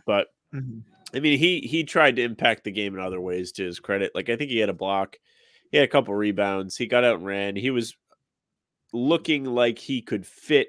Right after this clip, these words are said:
Speaker 1: into the offense in terms of actually running the plays, setting screens, making the correct passes.
Speaker 2: Yeah.
Speaker 1: He just couldn't, he couldn't find the bottom of the net. Sucked to see for Jordan Walsh. I was so excited, and I think everybody was,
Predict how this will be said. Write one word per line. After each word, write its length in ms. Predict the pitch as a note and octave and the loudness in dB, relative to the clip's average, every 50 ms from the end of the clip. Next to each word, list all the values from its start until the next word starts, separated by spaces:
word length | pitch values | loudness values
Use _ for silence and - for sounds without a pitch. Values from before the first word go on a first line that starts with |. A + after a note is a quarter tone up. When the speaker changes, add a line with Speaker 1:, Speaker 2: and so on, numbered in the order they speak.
| - - | 0 -2
Speaker 1:
into 340 | B2+ C3+ B2+ A#2+ - - | -2 -2 -2 -4 -6 -6
the 140 | G#2 G#2 G#2 | -4 0 2
offense 500 | G#2+ A2 A2+ A2 - - A2+ G#2 F#2 - | 2 4 2 2 0 -2 -4 -4 -4 -6
in 100 | F#2+ F#2 | -12 -10
terms 380 | - - A2 G#2 G2+ G2 F#2 G#2 | -8 -6 -4 -4 -4 -4 -4 -4
of 240 | F#2+ F2+ F2+ E2+ - _ _ - - - - - _ _ _ _ _ - | -4 -4 -4 -8 -12 _ _ -12 -12 -12 -12 -14 _ _ _ _ _ 2
actually 500 | A2 G#2+ G#2 - - - A2+ G#2 G2 F#2 | 4 4 4 4 2 0 0 0 0 -2
running 320 | F2+ F#2+ G2 G2+ G2+ G2 | -2 -2 -4 -4 -4 -6
the 80 | F#2 E2+ | -8 -10
plays, 420 | - - G#2 F#2+ F#2 F#2+ F2 - | -6 -4 -4 -2 -2 -4 -4 -4
setting 280 | - G#2+ G2 G2+ F#2+ F#2+ | -4 -4 -4 -4 -6 -10
screens, 500 | - - - - G2 F#2+ F#2+ F#2 F2+ F#2+ | -12 -14 -10 -10 -8 -8 -8 -10 -10 -8
making 260 | F#2 F#2 F2+ G2 F#2 | -8 -8 -8 -8 -10
the 100 | F2+ F2+ | -10 -10
correct 360 | - - G2 F#2 F2+ F2+ - | -8 -6 -6 -6 -4 -6 -4
passes. 600 | - G2+ G2 F#2+ F#2 F2 - - F#2 F2+ F2 - - - - - _ _ - | -2 0 0 0 0 -2 -6 -8 -10 -10 -12 -14 -16 -20 -20 -20 _ _ -8
Speaker 2:
Yeah. 240 | C3 B2+ A#2 G2+ - - | -6 -4 -4 -4 0 2
Speaker 1:
He 100 | C3 B2 | 2 2
just 220 | B2+ C3 - - | 2 0 -2 -2
couldn't, 260 | - - C#3+ C3 A2+ - | -2 -2 -2 -2 -2 -4
he 100 | C#3 C#3+ | -6 -2
couldn't 240 | - G#3 F3+ F3+ G3 | 0 0 0 0 -2
find 220 | - - F#3+ F3+ | -2 -2 0 0
the 40 | E3+ | 0
bottom 260 | G#3+ F#3+ F#3 F#3+ F#3+ F3+ | 0 2 2 2 0 0
of 80 | F3+ | 0
the 80 | G3 G#3+ | 0 2
net. 200 | F3 - - - | 0 0 -2 -4
Sucked 320 | - - D#3+ E3 E3 - - | -2 0 2 2 2 0 -4
to 80 | D3+ | -6
see 260 | C#3 - F3+ F3 E3+ | -4 0 0 0 0
for 160 | D3+ - B2+ A2 | 0 0 -4 -2
Jordan 300 | - B2+ C3 B2 A#2 A2+ | 0 2 2 2 2 2
Walsh. 320 | B2 C3 A#2+ G#2+ - - | 4 4 4 4 4 2
I 40 | G#2+ | 2
was 160 | G#2+ G#2+ - | 2 2 0
so 120 | - D#3+ D3 | 0 0 0
excited, 340 | C3+ - - - C#3+ C3+ B2 | 0 0 0 0 2 2 2
and 100 | G#2+ A2+ | 2 0
I 100 | A2+ A#2 | 0 2
think 160 | C3 A2 A2 | 2 2 2
everybody 420 | A#2 C3+ D#3 C#3+ A2+ G#2+ G2+ G2 | 2 2 2 2 0 0 0 0
was, 360 | F#2+ F#2 F2+ F2 F2+ F#2 - | 0 0 -2 -2 -4 -6 -8